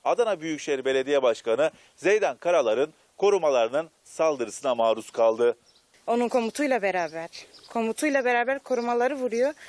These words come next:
Speaker 2: Yani panik olduk zaten orada.
Speaker 1: Belediye Başkanı Zeydan Karalar'ın korumalarının saldırısına maruz kalan hamile kadın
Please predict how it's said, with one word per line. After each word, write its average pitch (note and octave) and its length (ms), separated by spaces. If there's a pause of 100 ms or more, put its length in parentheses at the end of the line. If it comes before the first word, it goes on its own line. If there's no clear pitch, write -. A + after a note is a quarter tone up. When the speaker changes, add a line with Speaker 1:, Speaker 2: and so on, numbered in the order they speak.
(200)
Speaker 2:
Yani B3 180
panik C4+ 300
olduk A#3 300
zaten A3 360
orada. A3 400 (2250)
Speaker 1:
Belediye E3 420
Başkanı F#3 420
Zeydan D3+ 400
Karalar'ın G#3+ 640
korumalarının C4+ 680
saldırısına G3 680
maruz C#3+ 420
kalan C#3+ 400
hamile C#3+ 420
kadın G3+ 400